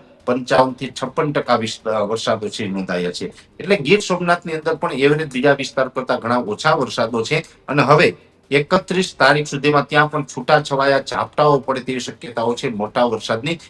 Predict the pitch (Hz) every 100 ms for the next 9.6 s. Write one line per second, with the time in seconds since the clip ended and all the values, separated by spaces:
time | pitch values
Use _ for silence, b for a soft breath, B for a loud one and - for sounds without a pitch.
0 | _ 110 160 190 - 139 135 131 139 123
1 | 101 101 120 120 110 110 107 - 104 101
2 | 104 101 104 - 113 110 113 95 - B
3 | _ 110 127 190 190 180 175 175 180 -
4 | 139 - 147 156 151 147 151 147 120 123
5 | - 131 117 117 127 127 - 110 110 123
6 | 123 127 123 120 117 127 139 147 - -
7 | 135 151 123 127 151 151 156 123 123 120
8 | 160 170 143 113 98 127 131 120 117 135
9 | 135 131 127 143 190